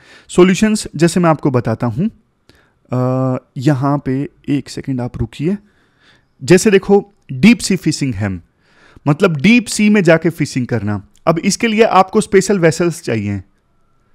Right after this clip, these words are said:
स्पेशल बोट्स चाहिए, लेकिन फिशरमैन के पास में इतना पैसा नहीं कि वो डीप सी फिशिंग के लिए वेसल्स परचेज कर सकें। सरकार कहती है हम सब्सिडी देंगे,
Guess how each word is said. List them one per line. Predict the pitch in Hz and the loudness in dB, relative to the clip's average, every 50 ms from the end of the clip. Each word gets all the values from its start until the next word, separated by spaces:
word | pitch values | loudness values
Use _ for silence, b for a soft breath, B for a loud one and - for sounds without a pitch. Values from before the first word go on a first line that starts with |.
| _ _ _ _ _ _ _ _ _ _ _ _ _ - - - - | _ _ _ _ _ _ _ _ _ _ _ _ _ -20 -20 -20 -20
स्पेशल | - - - 175 160 214 202 | -6 0 0 0 2 2 0
बोट्स | 160 143 156 165 170 - | 0 0 -2 -2 -2 -2
चाहिए, | - 175 170 175 180 180 175 _ _ _ _ _ _ _ _ _ _ - | -4 -4 -2 -2 -4 -4 -6 _ _ _ _ _ _ _ _ _ _ 0
लेकिन | 147 180 202 196 233 220 220 196 - _ | 4 4 4 4 4 0 0 -2 -6 _
फिशरमैन | - - 202 - 233 220 214 214 202 | -4 -2 0 2 2 2 2 2 2
के | 196 208 | 0 -2
पास | 202 196 185 180 - | -2 -2 -2 -2 -2
में | 190 | -4
इतना | 185 - - 185 | -4 -4 -2 -2
पैसा | 175 - 165 151 - 185 | 0 0 -2 -2 -2 -4
नहीं | 175 175 175 180 175 b b b | -4 -2 -4 -6 -6 b b b
कि | - - | -6 -2
वो | 180 185 196 | 2 2 2
डीप | 156 131 147 190 220 208 - _ _ _ _ | 2 2 0 0 0 -2 -4 _ _ _ _
सी | - - - 202 202 | -8 -4 -2 -2 -2
फिशिंग | 165 - 196 175 - 202 190 180 | -2 -2 -4 -2 -2 -2 -2 0
के | 185 | 0
लिए | 180 180 170 175 180 185 185 - _ - - | 0 2 4 4 4 2 2 -4 _ -6 -2
वेसल्स | 131 160 156 - 190 185 - | 0 0 0 2 0 -4 -2
परचेज | - 180 165 - 180 175 175 - | -2 -4 -4 0 0 -2 -2 -2
कर | - 165 151 | -2 -4 -4
सकें। | 156 - - 170 165 165 b b b b b | -4 -4 -6 -6 -6 -8 b b b b b
सरकार | b - 214 202 226 240 247 233 | b 0 2 4 4 4 4 4
कहती | - - - - 208 | 2 -2 0 0 0
है | 220 226 | 0 0
हम | 160 165 190 196 | 2 0 -2 -2
सब्सिडी | - - 180 - - 160 147 147 | -2 -4 -4 -2 0 0 0 0
देंगे, | 123 131 120 113 110 107 95 | 0 -2 -2 -2 -2 -4 -4